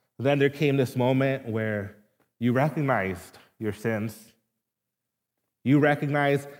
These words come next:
the need, um, for someone greater than you to come and save you from your life.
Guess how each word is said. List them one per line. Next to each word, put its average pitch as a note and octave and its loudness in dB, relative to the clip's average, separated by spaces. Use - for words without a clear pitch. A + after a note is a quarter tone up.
the B2+ 2
need, C#3+ 2
um, G#2 2
for C#3 0
someone C#3+ 2
greater C#3 0
than B2 -2
you B2 -2
to A#2 -8
come B2+ 0
and A2+ -2
save B2+ 0
you G#2+ -2
from A2 -4
your G#2+ 2
life. A#2+ 2